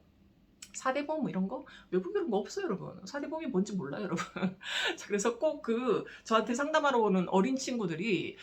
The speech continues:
사 대 보험 사기 되는 직장 다닌 적이 없어서 자기는 경력이 아예 없다고,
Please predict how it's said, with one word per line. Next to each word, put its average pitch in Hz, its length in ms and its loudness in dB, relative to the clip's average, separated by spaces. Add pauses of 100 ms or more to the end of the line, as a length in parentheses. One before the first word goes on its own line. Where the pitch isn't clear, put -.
(100)
사 392 220 0
대 392 140 6
보험 277 220 2
사기 190 260 2
되는 185 200 4
직장 226 280 0
다닌 190 220 0
적이 190 180 -2
없어서 185 320 -8
자기는 175 320 -2
경력이 185 640 -4
아예 170 180 0
없다고, 170 960 -4